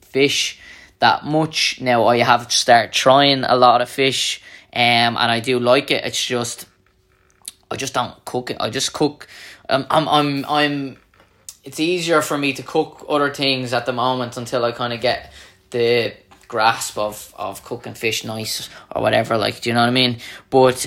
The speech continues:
um, in most cases with omega-three, they are grouped with key players, okay? So you have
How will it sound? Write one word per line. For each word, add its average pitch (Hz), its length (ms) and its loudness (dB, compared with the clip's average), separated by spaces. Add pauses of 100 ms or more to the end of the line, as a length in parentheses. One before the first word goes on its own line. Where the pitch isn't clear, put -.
um, 123 760 4 (200)
in 135 260 -2
most 151 400 4
cases 143 500 0
with 127 140 0
omega-three, 123 800 2
they 120 280 2
are 117 220 2
grouped 120 560 -4
with 120 280 -4 (1000)
key 196 260 0
players, 120 600 0
okay? 120 380 -2
So 131 340 4
you 123 140 -2
have 131 460 4